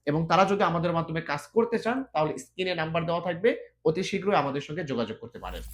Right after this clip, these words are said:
নাম্বার ওয়ান হচ্ছে, আপনার ইকামার মেয়াদ আছে, এই মুহূর্তে কফিল বা কোম্পানি আপনাকে এক্সিট দিচ্ছে না, কিন্তু আপনার দেশে যাওয়া খুবই জরুরি, আপনি যে কোনো মূল্যে দেশে যেতে চাচ্ছেন, এক্ষেত্রে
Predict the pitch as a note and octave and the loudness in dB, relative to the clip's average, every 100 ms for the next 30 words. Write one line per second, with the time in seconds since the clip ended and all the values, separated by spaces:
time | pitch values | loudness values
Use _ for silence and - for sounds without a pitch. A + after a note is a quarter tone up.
0 | - - - - E3+ A3 A3 A#3 A3 - | -18 -20 -14 0 6 10 12 12 10 6
1 | E3 - - _ _ _ _ _ _ - | 2 0 -8 _ _ _ _ _ _ 6
2 | E3+ - B3 A#3+ F#3 G3 F#3+ D#3+ C3+ A#2+ | 8 8 6 6 6 4 4 4 2 2
3 | G#2+ - - F#3+ G3 G3+ G#3 G3 - F3 | 0 -4 0 2 2 0 -2 -4 -4 -2
4 | E3+ F3 F3+ D3+ D3 D#3+ D3 - D3 C3+ | 0 0 0 0 0 -2 -2 -4 -4 -2
5 | B2 C3 B2+ C#3 C3+ - E2+ - _ - | -2 -4 -6 -6 -8 -12 -14 -16 _ -6
6 | F#3 F3+ F3 F3 C3+ D3 E3 G3 E3 C#3+ | -4 -2 -2 -2 -2 -2 -2 -2 0 2
7 | D3+ D3+ E3+ E3 F3+ G#3+ F3 C#3+ B2+ A2 | 2 0 -2 0 2 2 2 0 0 0
8 | G2 - _ _ - B2+ C3+ F#3 A3+ C4 | -4 -12 _ _ -2 0 0 0 -2 -2
9 | - - D3+ A3 A3 A3 F3 E3 D#3+ C#3 | -8 -6 4 6 6 2 2 2 2 0
10 | C3+ C3 B2 A#2+ G#2 G2 - E2 - _ | -2 -4 -6 -6 -8 -10 -14 -18 -20 _
11 | _ - D#3+ F#3 - | _ -4 -2 0 0